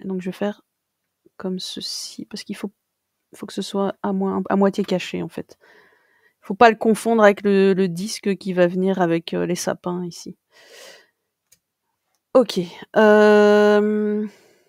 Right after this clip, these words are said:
on va tracer le paysage. La plume. Ok, donc ce que je vais faire, c'est que je vais largement dépasser. Voilà.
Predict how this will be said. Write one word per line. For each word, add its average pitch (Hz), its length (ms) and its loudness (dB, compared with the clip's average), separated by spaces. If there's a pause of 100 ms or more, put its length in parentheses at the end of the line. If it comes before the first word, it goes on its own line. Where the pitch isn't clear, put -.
(1600)
on 202 80 -8
va 196 120 -2
tracer 202 360 -4
le 190 260 0
paysage. 170 540 -6 (1400)
La 254 120 6
plume. 220 400 -6 (1300)
Ok, - 260 -18 (120)
donc 208 240 -10 (100)
ce - 120 -18
que 269 100 -6
je 262 100 -6
vais 254 40 -8
faire, 285 240 0
c'est 262 160 -6
que 226 80 -14
je 220 60 -8
vais 240 680 2 (920)
largement 240 520 -4
dépasser. 226 600 -4 (1900)
Voilà. 196 320 -18